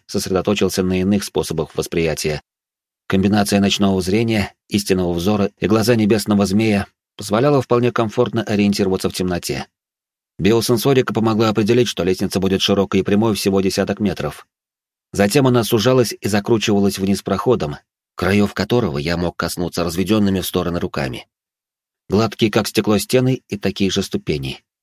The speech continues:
Я осторожно пошел вниз, на всякий случай послав впереди аспект. Из-за конструкции лестницы невозможно было видеть, что скрывается за следующим поворотом. Эфирный дракон бесшумно скользнул в темноту, став моим проводником,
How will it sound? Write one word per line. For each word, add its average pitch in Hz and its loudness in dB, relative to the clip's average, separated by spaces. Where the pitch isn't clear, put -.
Я - -6
осторожно 101 0
пошел 98 0
вниз, 107 0
на 78 -4
всякий 85 -2
случай 95 0
послав 87 -2
впереди 90 0
аспект. 87 -6
Из-за 92 0
конструкции 98 -2
лестницы 101 0
невозможно 92 0
было 85 -2
видеть, 92 0
что - -2
скрывается 107 0
за 101 4
следующим 95 0
поворотом. 82 -4
Эфирный 143 0
дракон 131 2
бесшумно 107 2
скользнул 98 0
в - -14
темноту, 95 0
став 98 -4
моим 87 -2
проводником, 82 -4